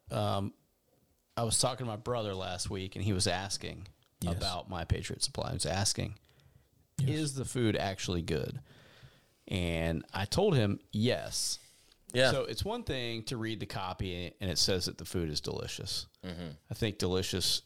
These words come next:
Speaker 1: in the context of food is a buzzword, um,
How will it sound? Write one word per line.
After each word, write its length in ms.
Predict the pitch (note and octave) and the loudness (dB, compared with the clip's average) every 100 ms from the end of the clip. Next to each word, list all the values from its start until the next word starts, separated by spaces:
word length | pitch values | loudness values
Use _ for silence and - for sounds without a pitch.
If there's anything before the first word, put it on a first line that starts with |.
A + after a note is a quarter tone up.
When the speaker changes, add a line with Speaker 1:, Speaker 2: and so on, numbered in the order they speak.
| _ | _
Speaker 1:
in 140 | F#2 E2+ | -4 -2
the 160 | D2+ | -4
context 520 | - F#2 F2+ - D#2+ E2 | -4 -4 -2 -2 -4 -4
of 60 | |
food 280 | - F#2+ F2 | -2 0 0
is 140 | D#2+ D#2 | 0 -2
a 40 | |
buzzword, 600 | G#2+ A#2+ A#2 B2 A#2 A2+ - - - - _ _ _ - | 0 0 2 2 2 -4 -12 -20 -20 -20 _ _ _ -8
um, 600 | F#2+ F2+ F2 E2 D#2+ | -4 -2 0 -2 -4